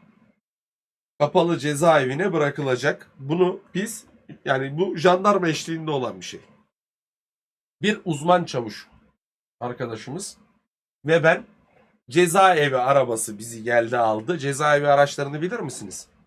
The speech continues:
Ben de bilmiyordum askere gitmeden. Normal bu Fiat Ducato'lar falan var ya. Arkada bir tane bölme var. Ee, yanına da mahkum oturuyor. İşte şoförü var, cezaevinin kendi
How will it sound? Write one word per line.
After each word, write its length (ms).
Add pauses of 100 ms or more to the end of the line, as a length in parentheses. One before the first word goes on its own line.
(240)
Ben 160
de 100
bilmiyordum 340
askere 400
gitmeden. 360 (560)
Normal 260
bu 120 (100)
Fiat 300
Ducato'lar 520
falan 340
var 120
ya. 240 (380)
Arkada 600 (240)
bir 100
tane 360
bölme 380
var. 200 (360)
Ee, 40
yanına 680
da 100
mahkum 360
oturuyor. 500 (220)
İşte 160
şoförü 420
var, 160
cezaevinin 680
kendi 500